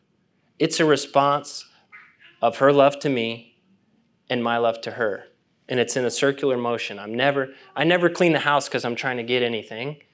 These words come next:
you know? I never clean the car 'cause I'm trying to get anything. I do these things as a response to her love for me, and then she'll do things for me as a response to my love for her.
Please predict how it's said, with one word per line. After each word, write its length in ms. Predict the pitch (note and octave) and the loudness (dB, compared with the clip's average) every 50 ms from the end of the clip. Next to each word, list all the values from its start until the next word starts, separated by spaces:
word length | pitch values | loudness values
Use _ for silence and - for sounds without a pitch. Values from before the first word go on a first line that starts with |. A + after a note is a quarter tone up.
| _ _ _ _ _ _ _ _ _ - | _ _ _ _ _ _ _ _ _ -2
you 80 | F#3+ | 0
know? 260 | - A#2 A#2+ C3+ C#3 - - _ _ _ _ _ _ _ - | 0 0 0 -2 -4 -8 -14 _ _ _ _ _ _ _ -4
I 100 | - C3 | -2 0
never 640 | C#3 D3 D3 C#3+ C#3 C#3 C3 B2+ B2+ - - - D#3+ - | 2 2 2 2 2 2 2 2 0 -2 -6 -12 -10 -4
clean 200 | - D#3 D3+ C#3 | 0 0 2 2
the 80 | A#2+ | 0
car 240 | - - C#3 C#3 C#3 | 0 2 2 2 2
'cause 160 | C#3 C#3 A#2+ | 2 0 -4
I'm 80 | C3 B2 | -4 -4
trying 180 | - - B2+ | -4 -4 -4
to 80 | B2 A2+ | -4 -4
get 180 | G#2+ A#2 B2+ C3+ | -4 -2 -2 -2
anything. 440 | B2+ A#2 A2 G#2 - A2 A2+ A#2+ | -2 -4 -6 -10 -10 -10 -10 -6
I 120 | - B2 C#3 | -2 -2 -2
do 220 | C#3 C#3 D#3 E3 | 0 2 2 2
these 220 | D#3 D3 C#3 C#3 - | 2 0 -2 -4 -4
things 200 | C#3+ C#3 C3+ C#3 | -4 -4 -2 -2
as 160 | B2+ B2 B2+ | -2 -2 -2
a 80 | C3 | -4
response 520 | A#2+ A2+ A2 - - C3+ B2 B2+ B2 - - | -4 -4 -6 -4 -4 -4 -4 -4 -6 -8 -8
to 120 | - A#2 | -10 -8
her 140 | A2 B2+ A#2+ | -4 -4 -4
love 300 | A#2 A2+ A2 G#2 G#2 - | -2 -2 -2 -4 -4 -6
for 80 | - A2 | -10 -8
me, 400 | A2 B2 C#3+ D#3+ E3+ E3+ - _ - - _ _ _ _ _ _ - | -4 -2 -2 -2 -4 -6 -12 _ -20 -20 _ _ _ _ _ _ -8
and 120 | - C3 C3 | -4 0 0
then 80 | B2+ | 0
she'll 240 | B2 - - E3+ F3 | 0 2 4 4 4
do 200 | E3+ D#3+ E3 E3 | 4 4 2 0
things 280 | E3 - D3+ D3 C#3+ - | 0 0 -2 -2 -2 -4
for 140 | - C#3 | -6 -6
me 140 | B2+ B2+ B2+ | -4 -4 -4
as 160 | B2+ B2 A#2+ | -4 -4 -6
a 20 | B2 | -6
response 480 | A#2+ A2 - - - A#2 A2+ A2+ - | -8 -8 -6 -6 -6 -6 -6 -6 -10
to 80 | - - | -10 -10
my 160 | A#2+ A2+ A2+ | -8 -8 -8
love 220 | A2 A2 A2 G#2+ - | -6 -8 -8 -8 -10
for 140 | - A2+ | -12 -12
her. 280 | A2+ - E3 F3+ - - | -8 -6 -6 -6 -6 -10